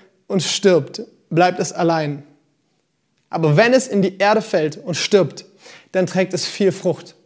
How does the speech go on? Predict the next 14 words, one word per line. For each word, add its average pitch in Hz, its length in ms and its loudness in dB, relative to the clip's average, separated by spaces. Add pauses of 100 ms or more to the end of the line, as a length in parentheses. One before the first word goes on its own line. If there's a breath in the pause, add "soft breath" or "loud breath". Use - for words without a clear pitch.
(500 loud breath)
Hey, 233 100 4
Jesus 247 320 4
will 247 140 2
uns 240 140 2
hier - 160 -2
ein 202 120 0
Reich 226 480 2
Gottes 233 400 0
Prinzip 202 540 -4
beibringen. 170 640 -2 (680 loud breath)
Und 240 140 -2
um 285 140 6
dieses 269 280 4
Prinzip - 640 2